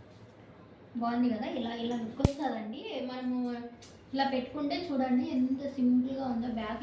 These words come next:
ఇంకా నేను తగిలిలేదు, just అలా పెట్టుకున్నాను అంతే. చూడండి బాగుంది కదా, ఎంతమందికి నచ్చిందో కామెంట్ చేయండి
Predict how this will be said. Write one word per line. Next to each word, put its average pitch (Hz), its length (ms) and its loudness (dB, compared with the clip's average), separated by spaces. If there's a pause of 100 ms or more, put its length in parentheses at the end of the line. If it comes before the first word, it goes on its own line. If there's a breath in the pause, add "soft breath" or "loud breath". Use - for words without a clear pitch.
ఇంకా 285 200 4
నేను 226 220 2
తగిలిలేదు, 226 540 -2
just - 240 -10
అలా 220 200 4
పెట్టుకున్నాను 220 580 -2
అంతే. - 260 -12 (680)
చూడండి 208 340 -12 (1160)
బాగుంది 254 320 2
కదా, - 100 0 (100)
ఎంతమందికి 247 440 2
నచ్చిందో 240 400 -6
కామెంట్ 220 380 -2
చేయండి 208 280 -8